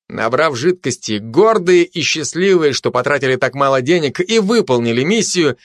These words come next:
мы пошли разводить спирт. "Ну как?" — спросил я Сокола, который решил первым продегустировать напиток. "Ты знаешь, это очень даже не...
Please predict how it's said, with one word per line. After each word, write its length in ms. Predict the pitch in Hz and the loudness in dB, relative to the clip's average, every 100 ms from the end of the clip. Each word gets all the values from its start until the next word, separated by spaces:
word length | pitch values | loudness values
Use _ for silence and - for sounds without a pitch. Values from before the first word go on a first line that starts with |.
| _ _ - | _ _ -10
мы 280 | 104 156 123 | -4 -4 -2
пошли 480 | 104 98 - 117 | -4 -4 -4 -4
разводить 560 | 113 101 98 98 98 95 | -4 -4 -6 -6 -6 -8
спирт. 600 | - - 98 - _ _ _ _ _ _ _ _ _ _ _ _ | -10 -12 -18 -20 _ _ _ _ _ _ _ _ _ _ _ _
"Ну 200 | - 98 | -10 -10
как?" — 480 | 98 113 123 123 - _ | -4 0 0 -2 -10 _
спросил 580 | - - 110 107 - 120 | -14 -6 -4 -4 -2 0
я 100 | 113 | 0
Сокола, 480 | - 156 123 110 95 - _ | -2 -4 0 -2 -2 -10 _
который 340 | 113 - 120 | -8 -4 -2
решил 320 | 120 117 147 120 | -2 -2 -4 -6
первым 480 | 139 156 170 147 | 0 2 2 -2
продегустировать 720 | 123 123 117 117 - 127 120 110 | -2 -2 -2 -6 -4 -2 0 -2
напиток. 680 | 120 117 101 90 - _ _ _ _ _ _ _ _ _ _ _ | -4 -4 -6 -10 -18 _ _ _ _ _ _ _ _ _ _ _
"Ты 140 | 175 | -4
знаешь, 560 | 156 233 220 220 - 120 101 92 _ _ _ 131 | -2 0 0 0 -2 -6 -10 -18 _ _ _ _
это 320 | 107 104 110 _ _ - - | -4 -4 -4 _ _ -10 -6
очень 520 | 156 - - 156 135 | -4 -4 -4 -4 -4
даже 260 | 120 113 117 | -4 -4 -4
не... 380 | 113 110 113 | -2 -2 -4